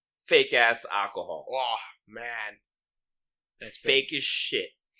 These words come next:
Speaker 1: They'll give you a bottle of Johnny Walker Red.
Speaker 2: <laughs>
Speaker 1: Talking about, "This is Johnny Walker Red. Here, you can have ten free bottles."
Speaker 2: <laughs>
Speaker 1: Get the fuck outta here.
Speaker 2: Where?
Speaker 1: What am I
Speaker 2: Where?
Speaker 1: drinking?
Speaker 2: Yeah.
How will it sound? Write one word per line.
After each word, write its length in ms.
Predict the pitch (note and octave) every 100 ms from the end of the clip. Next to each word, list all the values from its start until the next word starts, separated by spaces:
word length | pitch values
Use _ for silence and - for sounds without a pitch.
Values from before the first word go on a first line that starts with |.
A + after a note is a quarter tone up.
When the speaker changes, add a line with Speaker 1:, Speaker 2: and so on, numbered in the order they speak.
| - - _ _ _ _ _ -
Speaker 1:
They'll 160 | B2 C#3
give 160 | D#3
you 180 | D3 C3+
a 80 | B2
bottle 640 | B2+ A#2 A#2+ A2 A2+ A#2+ _ _ _
of 500 | - G#2+ G2 F#2+ F#2 _ _ _ _ _ _
Johnny 380 | - A#2 A#2+ B2+
Walker 500 | A#2 A#2+ A#2 C#3+ B2+
Red. 600 | G#2+ F#2+ F#2+ E2+ - - _ - - _ _
Speaker 2:
<laughs> 540 | _ _ _ _ _
Speaker 1:
Talking 280 | - G#2 G#2+
about, 340 | G2+ G2 F#2+ F2+
"This 200 | A2+ -
is 140 | A2
Johnny 340 | G2 A2 G#2+ G#2
Walker 420 | G#2+ G#2 - G2+
Red. 240 | G2+ F2+ F2+
Here, 200 | A#2+ G2+
you 160 | G#2
can 140 | A2 A2
have 160 | G2+ -
ten 320 | - A#2 G#2+
free 320 | G#2 - G#2 G2+
bottles." 500 | G2+ G2 F2+ D2 F3
Speaker 2:
<laughs> 360 | A3 - A3 -
Speaker 1:
Get 160 | A3 -
the 140 | A3+
fuck 400 | A3+ - E3 -
outta 260 | A2+ G#2+ G2
here. 240 | G2 F#2 E2+
Speaker 2:
Where? 400 | D3+ D#3 B2+ A#2
Speaker 1:
What 140 | D#3+
am 120 | F3+
I 140 | F3 F3
Speaker 2:
Where? 160 | D3
Speaker 1:
drinking? 460 | B2+ A#2+ A2 F#2+ E2 _ _
Speaker 2:
Yeah. 280 | B2+ B2+ G2+